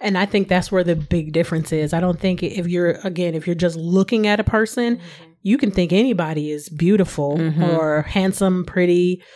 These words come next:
Speaker 1: gorgeous, whatever, you know, descriptor you wanna use. But again, your behavior may not necessarily fall in line because of what
Speaker 3: Mm-hmm.
Speaker 1: you th-, believe about that person's
Speaker 3: <laughs> Yeah.
Speaker 1: ethnicity.
Speaker 2: Well, and the thing about it is, w-, once the behavior either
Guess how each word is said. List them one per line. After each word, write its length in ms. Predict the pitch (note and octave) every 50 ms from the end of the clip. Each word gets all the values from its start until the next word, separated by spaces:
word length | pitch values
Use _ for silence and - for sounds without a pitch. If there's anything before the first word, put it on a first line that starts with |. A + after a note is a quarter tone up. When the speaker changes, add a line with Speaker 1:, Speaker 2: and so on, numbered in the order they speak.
| - - - -
Speaker 1:
gorgeous, 520 | F3+ F3+ F3+ F#3+ F#3+ F#3 F3 F3+ F3+ - -
whatever, 500 | F3 F#3 F#3+ F#3 F3 F3 E3+ D#3+ D#3+ D#3
you 140 | D#3 F3+
know, 180 | F3 D#3+ D3+ D#3
descriptor 480 | D3+ D#3 D#3 - F#3 F3 - F3+ E3 E3+
you 140 | E3+ E3
wanna 160 | D#3+ D#3+ D3+ D3+
use. 500 | D3+ E3 G3 G#3 F#3 D#3 D3+ D#3 D#3 - _ - - - _ -
But 120 | E3+ F3
again, 280 | E3+ E3+ F#3+ F#3 F3+ F3+
your 120 | E3 E3 D#3
behavior 880 | D3+ E3+ - - G3+ G3 G#3 G#3+ F#3 E3+ E3+ E3 D3+ D3+ D3 D3 - _ _ _ _ _ _ _ -
may 260 | A3+ F#3 F3+ E3+ E3+
not 220 | E3+ E3 D#3+ B2+
necessarily 800 | F3+ E3+ E3+ - - - F3+ E3+ E3 E3 D#3+ D#3+ D3+ D3+ D3 - _ - - _
fall 360 | - - - F#3+ F3 F3+ F3
in 80 | F3 E3
line 300 | E3+ F3 F3 F3 F3 E3
because 340 | D#3 F3 - - G3 F3 -
of 140 | E3+ D#3+ D3+
what 140 | - - C3+
Speaker 3:
Mm-hmm. 80 | C#3
Speaker 1:
you 100 | F3 F3+ E3+
th-, 100 | - - - G3
believe 400 | E3 F3+ E3+ E3+ E3+ E3+ E3 D#3
about 420 | D#3+ - - E3+ D#3 D3+ D3+ - F#3+
that 180 | F3+ D#3+ -
person's 640 | - - G#3 F#3 E3+ - - E3+ D#3+ D3+ D3+ D3+ - -
Speaker 3:
<laughs> 40 | -
Yeah. 260 | F3 C#3 B2+ A#2+ - F3
Speaker 1:
ethnicity. 500 | F#3+ G#3 G3+ - D3 C#3 B2+ A#2 D3 - _ - - - - -
Speaker 2:
Well, 120 | - -
and 140 | G#3 G3+ G3
the 60 | F#3+
thing 240 | F#3+ - A3 G#3 G3
about 260 | F3+ - F#3 G#3+ C4
it 120 | C4 G#3 F3+
is, 460 | F#3 F3+ E3+ E3 E3 E3 E3 - - _ _ _ _ -
w-, 140 | - - - _
once 480 | - C3 - D#3+ D#3+ F#3 G3+ G3+ G3 -
the 100 | - F#3
behavior 760 | E3+ E3 D#3 D#3 - - G#3 G3 A3+ A3 F#3+ F3+ F3 E3+ E3+ -
either 580 | F3+ F#3 F3 F3+ E3 D#3 D3+ D3 D3 D3+ D3